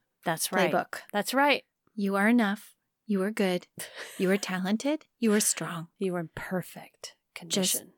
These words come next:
Speaker 2: do your brand of sumo.
Speaker 1: That's right.
Speaker 2: And if you're listening, we love you.
Speaker 1: Mm-hmm.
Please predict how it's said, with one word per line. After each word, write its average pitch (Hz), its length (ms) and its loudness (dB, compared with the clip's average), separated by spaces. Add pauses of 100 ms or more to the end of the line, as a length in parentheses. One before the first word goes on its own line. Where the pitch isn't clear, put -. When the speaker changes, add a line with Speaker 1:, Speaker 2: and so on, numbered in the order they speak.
(120)
Speaker 2:
do 185 200 0
your 180 300 0
brand 170 340 -4
of 220 60 -6
sumo. 233 380 2
Speaker 1:
That's 214 160 -4
right. 269 200 2 (880)
Speaker 2:
And 185 120 -2
if - 120 -4
you're 226 100 4
listening, 208 360 2
we 226 100 4
love 220 220 4
you. 165 200 0 (140)
Speaker 1:
Mm-hmm. 254 220 6